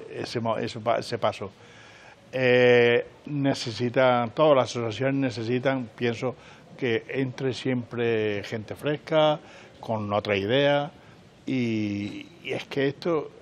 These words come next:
las asociaciones y este tipo de asociación crece con ideas nuevas. O sea, siempre ha-, habrá gente con otra idea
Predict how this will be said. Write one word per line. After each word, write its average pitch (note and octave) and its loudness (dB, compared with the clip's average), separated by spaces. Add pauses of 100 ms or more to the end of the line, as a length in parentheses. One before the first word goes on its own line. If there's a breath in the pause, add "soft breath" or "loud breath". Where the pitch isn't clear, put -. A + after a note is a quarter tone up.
(340)
las A#2+ -4
asociaciones C#3+ -4
y B2 -4
este B2+ -6
tipo C3 -4
de C3 -2
asociación C#3 -4
crece D#3 -4 (560 loud breath)
con A#2 -4
ideas A#2+ 0
nuevas. F#2+ -8 (460)
O - -20
sea, - -8 (260)
siempre B2 0 (100)
ha-, A2 -4
habrá A#2+ -2
gente C3 -4
con B2+ -2
otra B2 0
idea D3 0